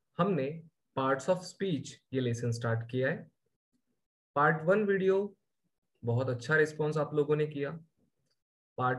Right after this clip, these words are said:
two video भी आ चुका है और ये है part three। Part वन में हमने parts of speech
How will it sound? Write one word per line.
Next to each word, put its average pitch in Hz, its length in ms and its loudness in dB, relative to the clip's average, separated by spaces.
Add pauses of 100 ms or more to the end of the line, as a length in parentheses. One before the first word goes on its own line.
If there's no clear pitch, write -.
(120)
two 190 140 2
video 165 320 2
भी 170 160 2
आ 147 120 4
चुका 120 320 -4
है 127 240 -6 (260)
और 120 180 0
ये 143 200 0
है 147 300 -4
part 113 200 -2
three। 101 380 -12 (320)
Part 117 220 0
वन 165 140 2
में 175 420 -2 (120)
हमने 123 240 -2
parts 117 360 -2
of 113 60 -2
speech 143 400 -6